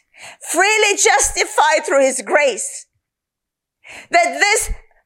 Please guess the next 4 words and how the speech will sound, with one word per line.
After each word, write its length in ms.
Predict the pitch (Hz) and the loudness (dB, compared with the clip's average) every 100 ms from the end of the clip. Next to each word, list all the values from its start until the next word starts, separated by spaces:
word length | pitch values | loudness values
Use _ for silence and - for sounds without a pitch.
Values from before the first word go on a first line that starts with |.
| _ _ - | _ _ 0
righteousness 1080 | - 381 403 415 - 427 320 311 - - - _ _ - | 4 4 4 2 2 0 2 0 0 -6 -14 _ _ -2
is 200 | 339 - | -2 -2
through 220 | 403 339 | -2 -2
faith 540 | - - 381 330 415 | -2 0 2 4 0